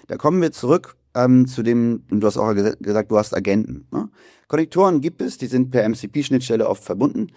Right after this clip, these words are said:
Ähm, wenn du jetzt selber einen Agenten baust und dem sagst, ähm, du sollst das und das tun, jetzt hast du die Möglichkeit, natürlich auch dem Regeln vorzugeben.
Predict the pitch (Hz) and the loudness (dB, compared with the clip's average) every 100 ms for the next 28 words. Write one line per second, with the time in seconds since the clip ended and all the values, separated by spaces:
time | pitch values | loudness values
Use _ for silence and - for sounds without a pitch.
0 | - _ - 131 139 127 143 175 160 151 | -20 _ 0 2 4 2 2 2 2 2
1 | 131 160 151 139 127 117 123 98 - - | 4 4 4 2 0 0 -2 -2 -6 -8
2 | - - _ _ _ _ - 117 110 135 | -14 -20 _ _ _ _ -8 -6 -2 0
3 | 160 127 107 139 - - - _ - 117 | 2 2 2 2 0 -10 -20 _ -4 0
4 | 123 110 123 131 113 117 110 104 101 - | 0 2 2 2 0 0 -2 -6 -6 -8
5 | 87 - _ - - - 123 - - _ | -12 -12 _ -20 -12 -6 -6 -6 -20 _
6 | _ 123 143 - - 180 208 - _ _ | _ -4 -4 -4 -6 -4 -6 -8 _ _
7 | - 127 135 156 160 151 139 131 127 131 | -2 2 4 2 -2 0 0 -2 -6 -6
8 | - 107 117 143 151 135 127 127 127 143 | -4 -6 0 4 4 4 4 2 2 2
9 | 151 - 92 - 67 - - | 0 0 -8 -8 -8 -10 -16